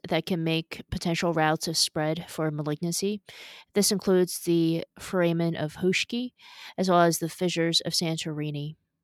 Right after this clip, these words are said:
It's important to remember that temporal bone squamous cell cancers can start in the temporal bone,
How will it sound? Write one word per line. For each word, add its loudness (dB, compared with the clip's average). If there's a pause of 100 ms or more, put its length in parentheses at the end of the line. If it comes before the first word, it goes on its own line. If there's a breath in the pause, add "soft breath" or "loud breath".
(840 soft breath)
It's -4
important 2
to 4
remember 6
that 2 (120)
temporal 2
bone 4
squamous 2
cell 2
cancers 0
can -4
start 2
in 2
the 2
temporal 2
bone, 2